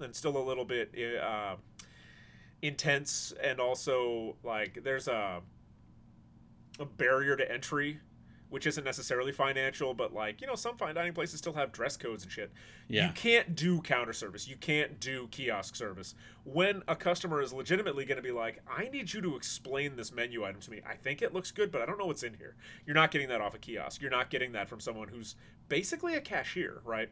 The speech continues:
Speaker 1: So there are certain kinds of food that are never gonna lend themselves to this kind of service. However, we spent a lot of money at Eden, and I spent it happily.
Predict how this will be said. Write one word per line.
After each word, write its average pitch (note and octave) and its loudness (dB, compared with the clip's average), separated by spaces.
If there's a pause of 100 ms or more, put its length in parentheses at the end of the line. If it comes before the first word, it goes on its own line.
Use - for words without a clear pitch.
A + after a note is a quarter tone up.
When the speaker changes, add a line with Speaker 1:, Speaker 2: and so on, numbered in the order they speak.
(200)
Speaker 1:
So D3+ 6 (320)
there G#3 10
are G3 8
certain F3 0
kinds C#3+ 2
of B2 -10
food C3 -2 (420)
that E3+ 8
are F#3 12
never E3 6
gonna C3+ 4
lend A#2+ 2
themselves A2 0
to A#2+ -2
this A#2 -2
kind A2 0
of - -2
service. F#3+ 4
However, B3 4
we F#3 -6
spent E4+ 2
a D4+ 4
lot C#3 6
of C3 -2
money C3 0
at G#2+ -4
Eden, G#2 -8
and C#3 -2
I A3 2
spent C4+ -2
it - 0
happily. B2+ -2